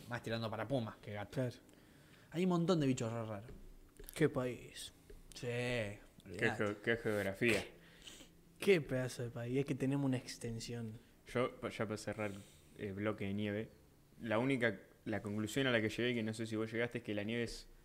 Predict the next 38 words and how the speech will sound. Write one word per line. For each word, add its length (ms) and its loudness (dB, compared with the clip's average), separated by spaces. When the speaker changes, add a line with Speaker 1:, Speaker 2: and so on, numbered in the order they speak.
Speaker 3:
muy 160 2
lindo 180 2
visitarla 680 2
y 80 -4
debe 140 2
ser 320 -2
horrible 520 2
vivir 260 2
ahí. 160 -4
Speaker 1:
No, 260 4
yo 340 4
creo 320 8
que 560 0
el 100 -6
que 60 -4
está 160 -2
ahí, 320 4
al 180 -12
tarde 200 0
o 40 -2
temprano 360 -2
obviamente 300 -2
se 120 -4
acostumbra, 720 4
Speaker 2:
Sí, 60 -2
claro. 160 -2
Speaker 1:
pero 220 6
yo 160 0
Speaker 3:
Pero 100 12
Speaker 1:
he 40 12
hablado 280 12
Speaker 3:
porque 140 12
Speaker 1:
con 80 12
Speaker 3:
no 60 8
te 80 8
queda 160 12
otra, 220 6
pero 260 2